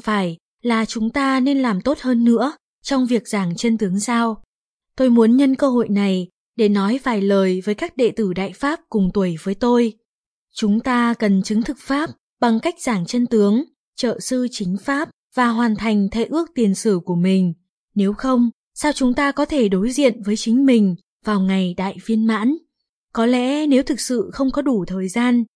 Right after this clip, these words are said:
nó sẽ thực sự giống như những gì sư phụ đã giảng. Sư phụ giảng, "Nhưng ai không viên mãn được, đến ngày đó chư vị ngồi đấy mà khóc. Nhưng ai không tu tốt, tôi thấy có khóc cũng đã quá muộn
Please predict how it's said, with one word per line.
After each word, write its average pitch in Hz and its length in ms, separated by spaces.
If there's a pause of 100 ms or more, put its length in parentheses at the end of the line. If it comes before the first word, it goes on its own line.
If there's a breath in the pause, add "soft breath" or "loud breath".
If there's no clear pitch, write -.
(160)
nó 240 140
sẽ 330 160
thực 302 220
sự 233 340
giống 214 260
như 285 120
những 269 240
gì 214 300
sư 240 260
phụ 240 220
đã 202 160
giảng. 202 400 (880)
Sư - 300
phụ 240 160
giảng, 175 400 (600)
"Nhưng 247 260
ai 233 300
không 254 260
viên 240 200
mãn 240 240
được, 220 280 (260)
đến 233 240
ngày 285 160
đó 208 420
chư 277 220
vị 247 280
ngồi 202 240
đấy 190 300
mà 269 220
khóc. 277 320 (380)
Nhưng 240 220
ai 240 260
không 247 260
tu 240 220
tốt, 285 220 (240)
tôi 277 120
thấy 262 300
có 240 160
khóc 349 260 (220)
cũng 226 220
đã 240 300
quá 190 240
muộn 254 220